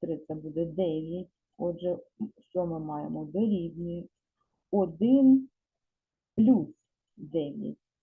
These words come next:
дорівнює десяти. Одразу записуємо відповідь. Я напишу вгорі зліва, бо вже не, не залишилося місця. Значить, десять і мінус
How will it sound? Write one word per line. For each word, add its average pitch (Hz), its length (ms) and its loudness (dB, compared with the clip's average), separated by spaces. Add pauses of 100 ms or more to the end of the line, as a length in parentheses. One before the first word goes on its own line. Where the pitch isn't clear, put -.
(160)
дорівнює 165 580 -4
десяти. 170 920 -4 (760)
Одразу 196 800 0
записуємо 208 760 0
відповідь. 196 540 0
Я 202 120 2
напишу 175 600 -8
вгорі 240 480 -2 (840)
зліва, 170 540 -8 (400)
бо - 380 -12
вже 175 240 -4
не, 170 160 -4 (140)
не 170 180 -4
залишилося 165 680 -8
місця. 139 540 -6 (580)
Значить, 156 420 -12
десять 156 600 -2 (120)
і 185 140 0
мінус 160 400 -6